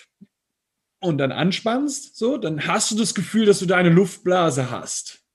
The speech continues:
so, die dann zwischen Muskulatur, Abdominals, Gedärmen, so, alles miteinander so und der, der Wirbelsäule liegt, so dass die Wirbelsäule quasi eingebettet wird in Muskulatur, die sie gut schützt.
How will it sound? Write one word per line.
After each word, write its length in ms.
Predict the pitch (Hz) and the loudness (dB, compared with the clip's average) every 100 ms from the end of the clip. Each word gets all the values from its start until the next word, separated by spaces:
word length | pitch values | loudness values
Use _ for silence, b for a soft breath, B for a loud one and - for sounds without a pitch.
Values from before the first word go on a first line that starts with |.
| _ _ | _ _
so, 380 | - 110 104 107 _ - | -8 -6 -6 -10 _ -8
die 160 | 151 | -2
dann 320 | 156 170 208 220 | 2 2 2 0
zwischen 400 | 170 160 165 160 | -2 -2 0 0
Muskulatur, 680 | 170 - 139 120 170 190 | 0 0 -2 -2 2 2
Abdominals, 680 | - - 151 190 214 240 - | 2 -2 0 2 0 -2 -2
Gedärmen, 760 | - 147 160 202 233 254 254 214 | -2 0 0 2 2 2 0 -2
so, 440 | 190 226 247 214 - | 2 4 4 -2 -6
alles 260 | 175 190 185 | -4 -2 -4
miteinander 580 | 185 156 170 202 220 | -6 -4 -4 -2 -2
so 300 | 202 214 247 | 0 0 0
und 380 | 262 - 180 175 | -4 -2 0 4
der, 220 | 180 175 | 4 4
der 180 | 160 165 | 2 6
Wirbelsäule 460 | 185 214 160 143 127 | 6 6 4 4 2
liegt, 360 | 110 98 - _ _ | -2 -8 -12 _ _
so 160 | - 156 | -4 2
dass 180 | 185 | 2
die 160 | 180 139 | 2 0
Wirbelsäule 760 | 233 262 156 147 185 214 175 - | 0 0 -2 -2 2 2 0 -14
quasi 500 | 139 151 180 208 - | -6 -2 -2 -2 -2
eingebettet 960 | 165 190 214 196 131 143 - 143 - | 0 0 2 2 2 -6 -4 -10 -6
wird 300 | 131 175 196 | 0 0 0
in 220 | - 156 | -2 0
Muskulatur, 720 | 175 175 - 143 135 135 196 190 | 0 0 -4 -2 -2 -2 -6 -4
die 120 | 185 | -4
sie 200 | 160 139 | -6 -6
gut 300 | 165 196 - | -4 -4 -6
schützt. 680 | - - - 156 - - - | -14 -8 2 2 2 -14 -20